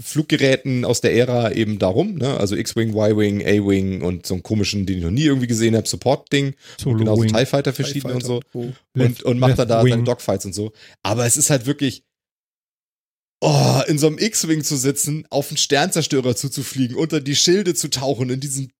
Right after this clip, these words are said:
Speaker 1: durch diesen Tunnel so zu fliegen und dabei die Turbolaser abzuschießen. Meine Fresse, ist das geil. Es ist einfach dies, also wenn man dieses Star Wars-Feeling nachvollziehen
Speaker 2: Gibt's das
Speaker 1: kann,
Speaker 2: auf dem Game
Speaker 1: dann
Speaker 2: Pass?
Speaker 1: spielt das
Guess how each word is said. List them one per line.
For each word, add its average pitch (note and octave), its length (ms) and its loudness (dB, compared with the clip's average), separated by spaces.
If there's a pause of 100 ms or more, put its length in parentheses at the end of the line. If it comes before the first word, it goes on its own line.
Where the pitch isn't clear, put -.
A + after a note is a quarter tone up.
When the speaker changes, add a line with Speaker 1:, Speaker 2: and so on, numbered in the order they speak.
Speaker 1:
durch C#3 260 -6
diesen C#3+ 280 -8
Tunnel F#3+ 280 0
so D#3 140 0
zu D3+ 160 -6
fliegen D#3 320 -6
und C3+ 80 0
dabei C#3 240 2
die C#3 120 -2
Turbolaser D3+ 500 2
abzuschießen. B2 520 -4
Meine C3+ 360 2
Fresse, B2+ 480 -2
ist A2+ 180 -4
das A#2+ 160 -4
geil. A#2+ 280 2 (240)
Es C3 120 0
ist - 100 0
einfach C#3+ 200 0
dies, - 260 -4
also C3+ 240 0
wenn D#3 100 4
man G3 120 0
dieses D#3+ 220 -4
Star E3 280 -2
Wars-Feeling C#3 540 -2
nachvollziehen A2 540 -2
Speaker 2:
Gibt's - 80 -2
das F3 100 4
Speaker 1:
kann, F#3+ 80 4
Speaker 2:
auf D#3+ 80 4
dem E3+ 80 4
Game F3+ 160 6
Speaker 1:
dann F3 100 6
Speaker 2:
Pass? D3 220 2
Speaker 1:
spielt B2 280 0
das F2+ 280 -2